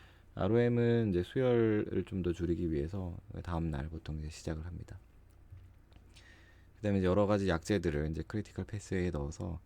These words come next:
어, 최근에는 통증이라든지 너우지아 보미팅이 이제 굉장히 많이 이제 줄어들었죠. 그래서 오늘 이제 한 거를 좀 요약을 해보면은 수술 전 계획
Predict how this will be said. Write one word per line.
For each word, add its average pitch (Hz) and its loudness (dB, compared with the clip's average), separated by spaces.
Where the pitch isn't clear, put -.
어, 78 -4
최근에는 110 0
통증이라든지 85 0
너우지아 90 2
보미팅이 82 -2
이제 82 -8
굉장히 90 -4
많이 76 -4
이제 76 -10
줄어들었죠. - -8
그래서 95 -2
오늘 107 2
이제 90 -2
한 110 -4
거를 101 -2
좀 90 -2
요약을 90 0
해보면은 98 -4
수술 120 -4
전 101 -2
계획 80 -2